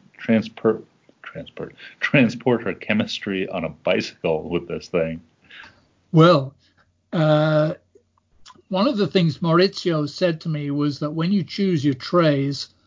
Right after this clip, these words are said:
Speaker 2: make sure this, they've got a slightly high side so that the liquids doesn't slop
Speaker 1: <laughs>
Speaker 2: about when you move it. But the other thing is you want bottles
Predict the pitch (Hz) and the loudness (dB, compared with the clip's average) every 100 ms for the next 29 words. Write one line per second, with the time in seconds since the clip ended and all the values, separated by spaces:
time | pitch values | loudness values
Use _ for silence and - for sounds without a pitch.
0 | _ _ _ _ _ - - 170 185 269 | _ _ _ _ _ -18 -6 0 2 2
1 | 233 196 175 - 180 165 175 156 180 196 | 2 2 2 -2 -2 2 2 0 0 -2
2 | 196 127 160 151 - - - - 220 160 | -2 0 2 2 0 -8 -8 -2 0 0
3 | 135 180 202 - _ _ _ - 180 170 | 2 2 2 0 _ _ _ -2 2 2
4 | 180 208 165 160 208 - 170 160 - - | 0 2 6 8 6 4 2 2 -2 -10
5 | - _ _ 208 170 170 - - 151 - | -16 _ _ 2 4 4 0 4 4 4
6 | 147 147 147 - 156 175 208 214 143 - | 0 -2 -2 2 6 8 8 8 4 2
7 | _ - - - _ _ _ _ 202 185 | _ -20 -20 -20 _ _ _ _ 0 2
8 | 170 285 370 233 156 151 180 233 196 233 | 4 6 6 4 0 2 0 0 0 2
9 | 285 196 190 147 269 294 160 170 277 - | 2 0 -2 -2 -2 -2 0 0 -2 -6